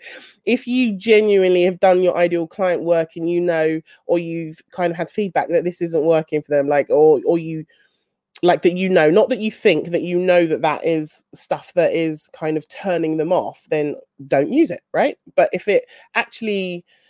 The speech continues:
um, is something that you think might be turning them off, but you don't know, and you can, you can find out by simply asking people, right? The people that you have worked with, you can just ask them those type of questions, or send them a questionnaire, or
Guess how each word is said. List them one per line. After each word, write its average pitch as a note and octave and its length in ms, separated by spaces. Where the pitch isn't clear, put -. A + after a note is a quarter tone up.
um, E3+ 220
is F3 140
something A#3 260
that F#3+ 80
you F#3+ 160
think A#3+ 460
might D#3+ 180
be D#3 60
turning D#3 220
them D#3+ 60
off, D#3 80
but C3+ 100
you F3+ 80
don't F3 200
know, D3 140
and G#3 120
you A#3+ 120
can, A3+ 160
you B3+ 100
can G3+ 140
find E3 260
out F3 160
by D3 100
simply D3+ 400
asking D3+ 420
people, C#3 300
right? D#3+ 220
The E3+ 80
people F#3 260
that D3+ 80
you E3 120
have E3 180
worked E3+ 240
with, D#3 200
you E3 160
can D#3 200
just - 320
ask C#3+ 260
them D3 140
those D#3 240
type D3 260
of D3+ 120
questions, D#3 520
or C3 140
send C3 240
them C#3+ 80
a D3+ 60
questionnaire, D#3+ 640
or C#3 200